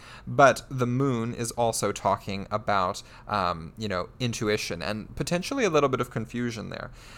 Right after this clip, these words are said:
Chiefly, the High Priestess is a very mysterious kind of energy. Uh, it's something that's very difficult to nail down. When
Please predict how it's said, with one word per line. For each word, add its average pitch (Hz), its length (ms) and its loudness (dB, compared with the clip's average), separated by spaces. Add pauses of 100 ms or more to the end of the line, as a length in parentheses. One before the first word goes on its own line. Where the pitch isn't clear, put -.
Chiefly, 208 640 0
the 139 240 0
High 170 180 0
Priestess 165 480 -2
is 127 160 -2
a 131 60 0
very 151 260 -2
mysterious 131 840 0
kind 107 300 -2
of 107 80 -4
energy. - 540 -8 (340)
Uh, 117 260 4
it's 135 360 -4
something 160 380 0
that's 165 140 -4
very 135 180 6
difficult 117 480 0
to - 200 -2
nail 110 320 2
down. 107 420 0
When 185 360 0